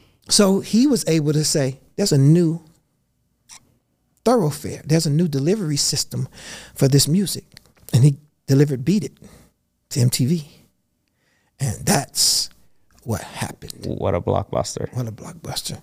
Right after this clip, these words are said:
Speaker 2: Yep.
Speaker 1: What a blockbuster, bro. And then he gave him B-, Billie Jean right after that.
Speaker 2: Yep. And I
Speaker 1: Then
Speaker 2: copped
Speaker 1: he
Speaker 2: that
Speaker 1: hit him with
Speaker 2: album and
Speaker 1: Thriller.
Speaker 2: I was still in Abu Dhabi.
Speaker 1: No way.
Speaker 2: Yep.
Speaker 1: You copped Thriller in Abu Dhabi?
Speaker 2: Mm-hmm.
Speaker 1: What?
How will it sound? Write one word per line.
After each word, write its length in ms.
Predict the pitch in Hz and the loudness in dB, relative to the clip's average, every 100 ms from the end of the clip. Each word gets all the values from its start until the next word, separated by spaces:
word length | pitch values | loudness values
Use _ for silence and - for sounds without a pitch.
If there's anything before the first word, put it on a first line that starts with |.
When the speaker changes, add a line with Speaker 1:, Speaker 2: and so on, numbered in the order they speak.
| _ - | _ -2
Speaker 2:
Yep. 240 | 107 117 - _ _ | -2 -2 -12 _ _
Speaker 1:
What 200 | 143 220 | 2 4
a 80 | 185 | 4
blockbuster, 720 | 131 135 131 131 127 113 - 117 | 2 0 -2 -6 -8 -8 -8 -8
bro. 260 | - 123 | -4 -2
And 140 | - 135 | 0 2
then 160 | 165 160 | 2 2
he 100 | 151 | 0
gave 240 | 147 135 | -2 0
him 140 | 143 | -2
B-, 160 | 127 135 - | -2 -8 -4
Billie 240 | 139 135 | -2 -2
Jean 320 | 123 147 139 127 | -2 -4 -4 -6
right 100 | 147 | -10
after 220 | 131 135 | -8 -8
that. 180 | 139 - - - | -8 -12 -12 -2
Speaker 2:
Yep. 280 | 110 - _ _ | -2 -2 _ _
And 100 | 104 | 0
I 100 | 104 | 0
Speaker 1:
Then 20 | - | 2
Speaker 2:
copped 140 | 117 175 | 2 4
Speaker 1:
he 40 | |
Speaker 2:
that 100 | 120 110 | 4 6
Speaker 1:
hit 60 | |
him 100 | 101 113 | 4 4
with 80 | 117 | 4
Speaker 2:
album 140 | 110 | 4
and 60 | 101 | 4
Speaker 1:
Thriller. 80 | 101 | 4
Speaker 2:
I 20 | |
was 140 | 101 | 2
still 200 | - 110 | 2 2
in 100 | 104 | 4
Abu 180 | 101 101 | 4 2
Dhabi. 300 | 98 98 95 _ _ _ _ _ _ _ 139 | 0 0 -2 _ _ _ _ _ _ _ 2
Speaker 1:
No 240 | 147 151 | 2 4
way. 280 | 139 127 120 - | 0 -2 -8 -6
Speaker 2:
Yep. 280 | - 95 - - _ _ _ _ _ _ _ _ _ | -2 -2 -6 -20 _ _ _ _ _ _ _ _ _
Speaker 1:
You 100 | - | -2
copped 260 | - 170 - | 0 -2 0
Thriller 200 | 180 165 | 0 2
in 80 | |
Abu 220 | 160 175 175 | 0 -2 -4
Dhabi? 300 | 196 220 240 | -8 -10 -2
Speaker 2:
Mm-hmm. 300 | 117 127 185 - _ _ _ _ _ _ _ _ _ _ _ _ _ | 2 4 2 -2 _ _ _ _ _ _ _ _ _ _ _ _ _
Speaker 1:
What? 280 | 175 240 | 0 0